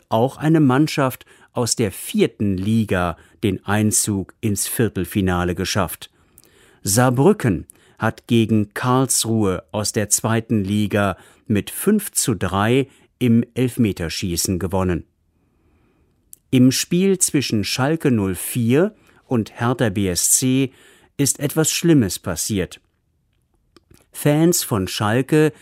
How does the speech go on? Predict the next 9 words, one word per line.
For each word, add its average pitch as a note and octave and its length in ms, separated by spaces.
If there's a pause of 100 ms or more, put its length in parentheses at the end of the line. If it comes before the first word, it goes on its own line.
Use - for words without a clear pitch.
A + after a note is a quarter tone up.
(300)
haben A2 320
den F#2+ 160
Hertha-Spieler A#2 1120 (380)
Jordan B2+ 840 (300)
Torunariga A#2 1300 (400)
mit - 320
rassistischen C3 760
Rufen G#2 600
beleidigt. F#2 800